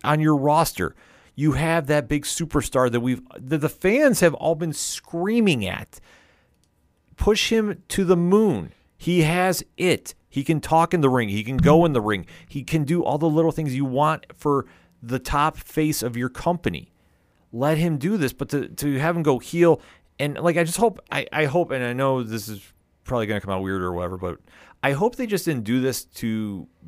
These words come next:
make Punk look good, and, like, he's supposed to be the real face of Collision and the top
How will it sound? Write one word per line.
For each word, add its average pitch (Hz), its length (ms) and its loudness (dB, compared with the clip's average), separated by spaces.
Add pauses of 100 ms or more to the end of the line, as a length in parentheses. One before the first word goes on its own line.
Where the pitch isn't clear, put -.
(140)
make 117 260 -8
Punk - 340 -4
look 107 240 -6
good, 131 360 0 (400)
and, 110 100 -4
like, 110 160 0
he's 120 220 -2
supposed 123 240 0
to - 40 -16
be 123 80 -2
the 104 120 0
real 110 240 2
face 107 440 -4
of 101 460 0 (300)
Collision 110 500 0
and 101 100 -6
the 98 80 -2
top 110 340 -2